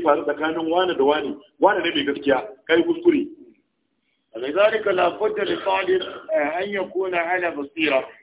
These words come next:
Speaker 1: Saboda haka ba, babu makawa ga ɗalibi ya kasance akan basira.
Speaker 2: وتحذر من أمور الدين.
Speaker 1: Da kuma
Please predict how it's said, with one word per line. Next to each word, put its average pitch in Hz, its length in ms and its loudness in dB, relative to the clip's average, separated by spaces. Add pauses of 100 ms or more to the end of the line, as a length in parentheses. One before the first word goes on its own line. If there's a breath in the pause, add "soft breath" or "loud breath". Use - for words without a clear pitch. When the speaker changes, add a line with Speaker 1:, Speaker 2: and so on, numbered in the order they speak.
(140)
Speaker 1:
Saboda 196 240 2
haka 185 140 2
ba, 214 420 4
babu 202 240 4
makawa 185 320 6
ga 170 100 0
ɗalibi 180 500 2 (360)
ya 294 140 0
kasance 190 460 2
akan 175 280 2
basira. 147 580 2
Speaker 2:
وتحذر 165 680 -4
من 160 340 -8
أمور 160 320 -4 (400)
الدين. - 380 -6 (320)
Speaker 1:
Da 156 80 0
kuma 185 200 -2